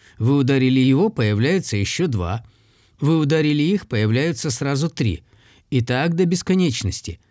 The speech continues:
Особенность этой игры в том, что в ней нельзя победить. Сколько бы раз вы не ударили по кроту, вместо него сразу же появляется другой. И так до тех пор, пока вам не надоест. Так вот, друзья, эта игра является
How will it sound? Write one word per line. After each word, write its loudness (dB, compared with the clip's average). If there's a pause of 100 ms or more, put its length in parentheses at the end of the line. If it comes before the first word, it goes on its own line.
(300)
Особенность 0
этой 0
игры 2
в -4
том, 0
что -2
в 2
ней 2
нельзя 2
победить. -4 (320)
Сколько -2
бы 2
раз 0
вы 4
не 4
ударили 2
по -2
кроту, -2
вместо 2
него 0
сразу -2
же -2
появляется 0
другой. -2 (280)
И 0
так 0
до 2
тех -2
пор, -2 (200)
пока -2
вам 2
не 2
надоест. -2 (380)
Так -6
вот, -2
друзья, 0
эта -2
игра -2
является 0